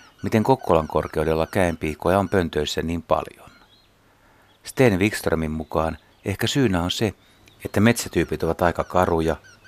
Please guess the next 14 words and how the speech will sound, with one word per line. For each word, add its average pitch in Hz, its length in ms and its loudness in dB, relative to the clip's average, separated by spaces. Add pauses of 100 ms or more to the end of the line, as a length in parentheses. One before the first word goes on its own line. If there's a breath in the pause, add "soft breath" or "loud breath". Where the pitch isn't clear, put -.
(200)
muurahaisia 80 640 0 (100)
paljon, 90 420 2 (420)
ja - 60 -12
kun 127 180 2
pönttöjä 82 480 2
vie 92 140 4
käenpiioille 80 680 0
mieluisiin 82 640 -2
ympäristöihin, 73 920 -6 (480)
linnut 87 340 -2
myös 85 220 -2
ottavat 82 460 0
pöntöt 87 360 -2
käyttöön. - 680 -8